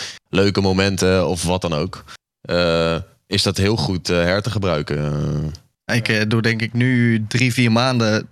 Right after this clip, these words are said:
Speaker 2: post ik, eh, gemiddeld drie keer per dag. En, eh,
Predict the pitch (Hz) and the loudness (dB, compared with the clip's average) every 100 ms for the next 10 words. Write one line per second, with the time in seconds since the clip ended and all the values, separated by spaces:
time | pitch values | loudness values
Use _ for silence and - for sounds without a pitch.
0 | _ - 117 - 113 - 110 107 104 113 | _ -4 -2 0 0 0 0 2 0 -4
1 | - _ - 113 117 113 123 120 101 113 | -14 _ -2 0 2 0 0 -2 0 0
2 | 117 160 - - _ _ 117 110 110 110 | 0 -2 -8 -20 _ _ -2 2 4 4
3 | 110 | 2